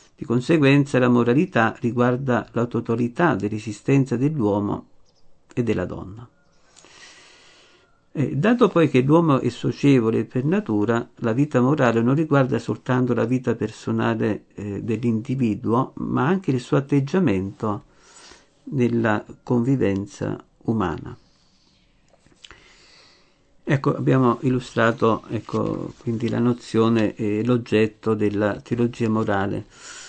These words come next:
Vogliamo vedere anche, mm, ecco, la relazione tra,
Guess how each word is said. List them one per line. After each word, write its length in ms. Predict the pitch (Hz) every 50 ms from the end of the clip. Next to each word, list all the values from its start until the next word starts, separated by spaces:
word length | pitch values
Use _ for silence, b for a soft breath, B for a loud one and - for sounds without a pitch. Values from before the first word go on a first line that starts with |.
| B B B _
Vogliamo 200 | - 180 170 170
vedere 260 | 180 180 180 147 123
anche, 480 | 131 160 185 180 - - 147 117 - - _ _ - -
mm, 400 | 113 110 107 107 104 98 82 67 67 - - _ _ _ _ _ _ _ _ _ _ _ - - -
ecco, 260 | - - 127 139 -
la 120 | 135 117 120
relazione 800 | 120 123 123 127 127 123 - - 214 202 170 123 110 110 107
tra, 340 | - - 117 113 107 - -